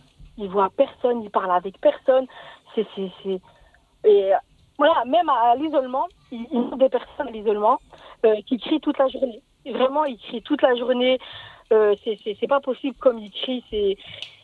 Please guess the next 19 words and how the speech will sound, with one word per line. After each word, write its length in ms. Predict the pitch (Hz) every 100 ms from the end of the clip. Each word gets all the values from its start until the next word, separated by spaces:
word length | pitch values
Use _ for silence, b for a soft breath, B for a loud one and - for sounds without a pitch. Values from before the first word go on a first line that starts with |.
| B _
Et 160 | 466 453
en 100 | 269
fait, 100 | - 311
c'est 60 | 220
des 120 | 226
personnes 360 | 247 - 339 320
qui 120 | 247
doivent 180 | 220 233
être, 120 | -
euh, 200 | 233 214 220
en 140 | 240
hôpital, 460 | 254 - 254 247 233
euh, 240 | 220 214
en 120 | 214
hôpital 520 | 247 - 277 - 277 247 -
psychiatrique. 460 | 269 269 269 320 277 -
Ils 120 | 247 220
ont 100 | 220
pas 120 | 311